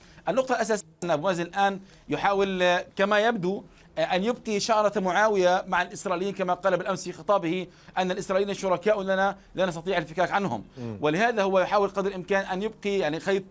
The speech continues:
Speaker 1: التواصل مع الإسرائيليين، علّه يجد نوع من ال-، رد الفعل الإسرائيلي الإيجابي تجاه موضوع المفاوضات. لكن أظن أن، آه، واضح أن القطيعة تبتعد شيئا فشيئا بين الجانبين،
Speaker 2: مم.
Speaker 1: وأن تصريح كهذا قد يسيء للرجل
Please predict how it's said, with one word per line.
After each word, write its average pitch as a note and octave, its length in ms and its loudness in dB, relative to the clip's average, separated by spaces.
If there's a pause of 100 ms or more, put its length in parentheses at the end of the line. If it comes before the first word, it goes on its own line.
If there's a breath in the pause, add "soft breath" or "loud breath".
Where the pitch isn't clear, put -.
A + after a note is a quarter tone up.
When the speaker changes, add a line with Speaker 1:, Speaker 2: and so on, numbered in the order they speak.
Speaker 1:
التواصل G3 680 2 (240 loud breath)
مع E3+ 140 2
الإسرائيليين، F#3 540 -4
علّه G#3+ 540 0 (220 soft breath)
يجد G3 280 2
نوع G3+ 180 2
من F3+ 180 -4
ال-، D#3+ 720 0
رد F3+ 200 -2
الفعل F3 320 2
الإسرائيلي F3 540 -2
الإيجابي G3 560 0 (260 loud breath)
تجاه E3+ 320 2 (120)
موضوع F3 260 -2
المفاوضات. E3 460 0
لكن F#3+ 280 0
أظن G#3 340 0 (360 loud breath)
أن، F3 200 0
آه، F3 360 4
واضح F#3 300 0
أن F3 120 -2
القطيعة D#3+ 760 -2
تبتعد E3 500 0 (160)
شيئا G3+ 300 0
فشيئا F#3+ 200 -2
بين F3 140 2
الجانبين، F3 560 0 (120)
Speaker 2:
مم. B2 260 -8
Speaker 1:
وأن F3+ 200 0
تصريح G#3 280 -2
كهذا G3 400 2
قد F#3 200 -2
يسيء G3+ 280 -4
للرجل F#3 420 0